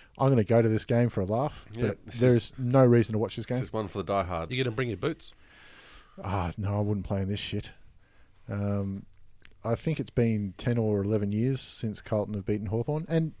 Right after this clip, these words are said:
Speaker 1: let's be honest, Carlton have popped up for a few surprise wins
Speaker 3: Mm.
Speaker 1: in the last couple of years. They could do it.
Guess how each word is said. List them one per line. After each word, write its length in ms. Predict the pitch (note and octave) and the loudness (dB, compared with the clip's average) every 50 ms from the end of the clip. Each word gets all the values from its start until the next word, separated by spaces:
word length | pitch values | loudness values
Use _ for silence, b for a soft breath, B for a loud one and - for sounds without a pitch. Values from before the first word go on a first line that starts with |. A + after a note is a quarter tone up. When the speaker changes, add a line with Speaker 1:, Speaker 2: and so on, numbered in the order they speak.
| - - | -16 -8
Speaker 1:
let's 200 | - E3 D3 - | -4 -4 -2 -2
be 100 | - E3+ | 0 0
honest, 240 | F3 D#3+ D3+ - - | 0 0 0 -2 -2
Carlton 260 | - D#3+ F3 E3+ D3+ | 0 0 0 0 -2
have 220 | C#3+ B2+ - - - | -2 -4 -4 -4 -6
popped 220 | - C#3+ - - | -6 -4 -4 -4
up 100 | D3 C3+ | -6 -6
for 80 | - D3 | -4 -6
a 60 | B2 | -6
few 160 | - - C3 | -4 -4 -4
surprise 400 | A#2 - - - C3 B2 A#2 G#2+ | -4 -4 -4 -2 0 0 0 2
wins 260 | A2+ A#2 A#2 A2 G2+ F#2+ | 2 0 0 0 -2 -4
Speaker 3:
Mm. 40 | |
Speaker 1:
in 40 | A2+ | -4
the 80 | A2 G#2+ | -2 0
last 220 | G#2+ G#2 F#2+ - | 0 0 0 -2
couple 180 | - G2+ G#2 G#2 | -6 -6 -4 -2
of 60 | G2+ | -2
years. 200 | A2 B2+ B2 - B B B B B B B B - | -2 -2 -4 -6 B B B B B B B B -8
They 200 | E3 F3 G#3 F#3+ | -2 0 0 0
could 220 | - - B3 G#3+ | 2 0 -2 0
do 160 | F#3+ B3 D4 | 2 0 0
it. 100 | D4 - | 0 -2